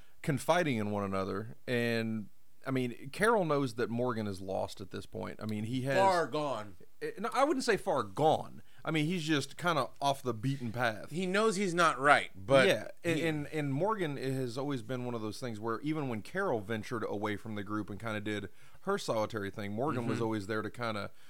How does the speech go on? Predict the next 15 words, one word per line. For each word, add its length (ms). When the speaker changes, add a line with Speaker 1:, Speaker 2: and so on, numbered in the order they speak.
Speaker 1:
you 120
know, 80
make 160
sure 180
she 200
was 160
okay 600
and 320
at 140
least 280
mentally, 720
and, 120
you 40
know, 80
and, 120